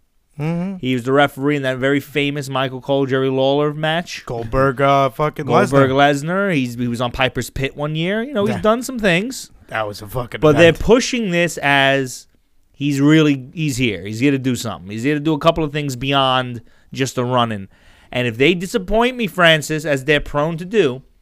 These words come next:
Speaker 2: because W W E's disdain for their audience is legendary. And the joy that he gets out of blue balling his audience on the regular is, again, legendary.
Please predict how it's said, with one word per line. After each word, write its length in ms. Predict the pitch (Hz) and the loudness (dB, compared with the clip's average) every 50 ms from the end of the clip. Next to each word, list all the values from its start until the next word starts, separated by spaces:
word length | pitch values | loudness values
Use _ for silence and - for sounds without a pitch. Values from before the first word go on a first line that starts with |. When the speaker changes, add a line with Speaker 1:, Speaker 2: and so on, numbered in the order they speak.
| _ _ _ _ - | _ _ _ _ -8
Speaker 2:
because 260 | - 123 135 139 120 | -4 0 0 0 0
W 380 | 113 113 147 151 160 190 202 190 | 2 4 4 4 4 4 0 -2
W 340 | 196 185 180 180 165 160 165 | -2 -2 -2 -2 0 0 0
E's 160 | 165 156 135 | -2 -2 -4
disdain 960 | 117 - 147 135 - - - - - - 175 160 160 165 170 180 190 196 185 | -4 -4 -4 -4 -4 -8 -10 -10 -6 -4 -2 -2 -2 -2 -4 -6 -6 -6 -8
for 160 | - - 165 | -6 -4 -2
their 200 | 160 160 160 165 | 0 0 0 0
audience 520 | 160 151 160 160 147 131 123 120 117 - | 2 2 2 2 2 0 -2 -4 -6 -8
is 180 | 117 135 131 131 | -8 -8 -8 -6
legendary. 800 | 127 131 135 143 139 135 123 120 110 104 95 92 85 85 82 - - - - - - _ - - | -2 0 0 0 0 0 -2 -6 -4 -6 -8 -8 -10 -14 -18 -20 -20 -20 -20 -20 -20 _ -12 -8
And 160 | 123 120 127 | -6 -4 -4
the 60 | 135 | -4
joy 520 | 127 123 120 123 131 143 156 160 175 190 196 | -4 -4 -8 -2 2 4 6 6 6 6 4
that 120 | 196 185 | 2 0
he 100 | 165 180 | -2 -2
gets 380 | 165 147 139 160 160 147 135 - | -4 0 4 4 4 4 4 0
out 140 | 127 127 123 | -2 0 0
of 200 | 117 113 117 120 | -2 -4 -6 -4
blue 360 | 131 135 135 147 156 175 170 | -2 2 4 4 4 4 4
balling 480 | 156 160 160 160 156 160 160 160 151 143 | 2 2 2 2 2 0 -2 -4 -4 -4
his 160 | 151 139 143 | -4 -2 0
audience 500 | 143 139 139 127 120 117 117 117 113 127 | 0 0 0 0 -2 -6 -6 -8 -8 -6
on 140 | 127 139 151 | -6 -6 -2
the 80 | 165 | 0
regular 500 | 165 156 139 123 110 113 101 98 98 95 _ _ _ _ _ _ _ _ _ - | 2 2 2 2 -2 -6 -6 -6 -8 -10 _ _ _ _ _ _ _ _ _ -6
is, 320 | 117 113 120 123 139 147 | -4 -4 -4 -4 -6 -10
again, 800 | - - 143 165 175 147 131 127 131 127 127 135 139 - - 139 | -10 -6 -2 0 2 2 2 0 -4 -10 -14 -16 -20 -20 -16 -6
legendary. 640 | 131 139 151 147 139 123 123 113 101 92 90 80 - | 0 4 4 4 4 2 -4 -6 -6 -6 -8 -10 -14